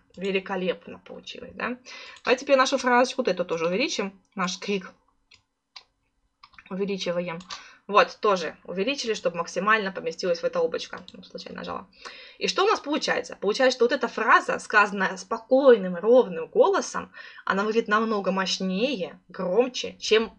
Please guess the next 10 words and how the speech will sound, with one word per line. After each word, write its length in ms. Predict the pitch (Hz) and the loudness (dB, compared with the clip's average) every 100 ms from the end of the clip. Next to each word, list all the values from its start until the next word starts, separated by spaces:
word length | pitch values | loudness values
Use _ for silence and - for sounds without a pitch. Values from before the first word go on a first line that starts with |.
| _ | _
крик, 420 | 196 196 185 - _ | -8 -6 -8 -14 _
вскрикивание. 680 | - - 196 185 160 156 180 - _ _ _ _ _ _ _ - | -14 -8 -4 -2 -4 -6 -14 -18 _ _ _ _ _ _ _ -4
И 120 | 226 | -2
это 380 | - 269 294 254 | 4 4 4 -2
как 180 | 202 - | -2 -2
раз-таки 340 | 240 202 190 | -2 -2 -4
то, 240 | 185 262 | 2 2
чего 360 | 320 208 175 226 | 2 -2 4 6
нельзя 420 | 254 208 175 180 | 6 2 -2 -2
допускать. 680 | 196 208 185 - 160 - | -2 -6 -10 -8 -8 -8